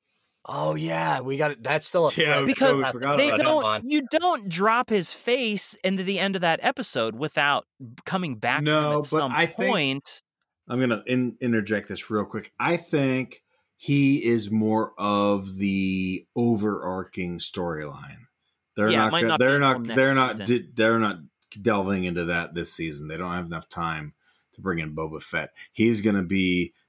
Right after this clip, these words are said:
Speaker 2: the
Speaker 3: Yeah.
Speaker 2: main antagonist through the show, and it's gonna get ugly, I think. But they don't
Speaker 3: I
Speaker 2: have time to do it in this
Speaker 3: yeah.
Speaker 2: episode or this
Speaker 3: What
Speaker 2: season.
Speaker 3: was the,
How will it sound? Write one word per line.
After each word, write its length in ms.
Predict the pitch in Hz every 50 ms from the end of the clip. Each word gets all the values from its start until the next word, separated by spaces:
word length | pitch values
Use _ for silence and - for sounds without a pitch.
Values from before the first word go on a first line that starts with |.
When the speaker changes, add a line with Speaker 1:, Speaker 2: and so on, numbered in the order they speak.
| _ -
Speaker 2:
the 140 | 90 98 92
Speaker 3:
Yeah. 520 | 87 87 85 85 85 87 87 87 87 85
Speaker 2:
main 600 | 85 90 90 90 90 92 95 104 113 120 107 95
antagonist 1160 | 92 87 87 85 85 - - 92 92 92 92 85 90 87 87 87 85 85 85 - - - - - _ _ -
through 320 | - - 110 104 107 95 80
the 120 | 82 80
show, 760 | - - - - - 117 110 101 95 87 85 80 78 76 - _ _ _ _ _ _ _ _
and 200 | 92 95 90 90
it's 180 | 95 98 - -
gonna 200 | - 101 95 90
get 160 | 87 90 85
ugly, 480 | 85 85 85 76 80 78 76 76 73 71
I 120 | 71 76
think. 640 | - - - - 90 85 78 - _ _ - - _ _ _ _ _ _ _ -
But 260 | 107 95 92 87 -
they 120 | 104 113
don't 160 | 120 143 151
Speaker 3:
I 60 | 156 -
Speaker 2:
have 100 | 160 143
time 280 | - 170 180 180 165
to 80 | 139 127
do 200 | 123 147 147 127
it 60 | 127
in 100 | 127 127
this 160 | 120 117 117
Speaker 3:
yeah. 60 | 117 107
Speaker 2:
episode 400 | 104 - - - 90 85 80 76 _ -
or 180 | 104 101 98
this 220 | 92 101 90 - -
Speaker 3:
What 120 | - 277 302
Speaker 2:
season. 60 | 339
Speaker 3:
was 180 | 392 381 349 -
the, 380 | 320 311 294 269 254 208 127